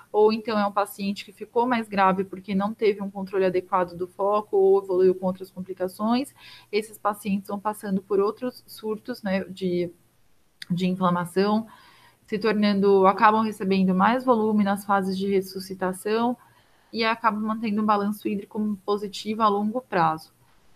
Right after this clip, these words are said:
E isso vai gerando um ciclo vicioso, onde o paciente tem uma, onde acaba tendo uma dificuldade em re-,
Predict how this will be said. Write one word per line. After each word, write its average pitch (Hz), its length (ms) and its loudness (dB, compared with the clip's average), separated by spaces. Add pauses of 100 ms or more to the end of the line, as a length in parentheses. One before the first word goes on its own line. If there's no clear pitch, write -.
E 208 260 -2
isso 214 200 -6
vai 208 160 -2
gerando 202 320 0
um 214 40 -6
ciclo 208 300 -6
vicioso, 240 520 0
onde 247 220 -4
o - 40 -20
paciente 220 760 -8
tem 208 200 -4
uma, 214 380 -2
onde 190 260 -2
acaba 214 360 0
tendo 214 200 -6
uma 202 160 -4
dificuldade 214 640 -2
em 254 220 -2
re-, 226 100 -8